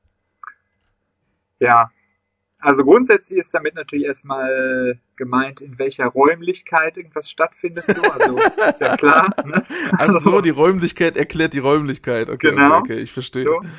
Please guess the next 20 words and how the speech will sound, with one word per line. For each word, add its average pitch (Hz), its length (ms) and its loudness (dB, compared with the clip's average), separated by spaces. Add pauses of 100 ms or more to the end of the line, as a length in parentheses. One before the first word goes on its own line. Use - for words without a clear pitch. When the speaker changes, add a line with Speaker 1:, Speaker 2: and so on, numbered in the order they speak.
(360)
Speaker 2:
Also 127 280 -2
weiträumig 160 760 2
ist, - 340 -2
äh, 131 460 -2
sind 131 240 -4
natürlich 127 580 -6 (140)
größere 165 440 2
Distanzen 160 560 -2
gemeint, 156 460 -8
so, 160 160 -4
und 127 460 -20 (300)
kleinräumig 127 600 -4
sind 131 180 -12
kleinere 160 400 4
Distanzen 165 560 -4
gemeint. 156 520 -6 (300)
Speaker 1:
Die 117 100 -18
Frage 131 280 -4
ist, 127 160 -8
wovon? 117 500 -8